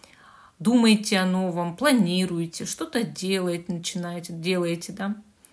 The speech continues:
Но у вас не время для того, чтобы вот прям очень сильно кипишевать. И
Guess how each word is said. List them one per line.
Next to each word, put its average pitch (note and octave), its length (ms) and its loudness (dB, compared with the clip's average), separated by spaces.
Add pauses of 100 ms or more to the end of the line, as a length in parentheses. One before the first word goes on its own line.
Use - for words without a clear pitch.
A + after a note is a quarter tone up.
(400)
Но A3 260 2
у - 80 -6
вас A#3+ 360 4
не A3+ 180 2
время A#3 580 0
для F#3+ 160 -6
того, G3+ 460 -4
чтобы G#3 480 -2
вот G3 240 -4
прям G#3 320 2
очень G#3+ 340 4
сильно G#3 440 4
кипишевать. A3 880 0 (520)
И G#3 600 4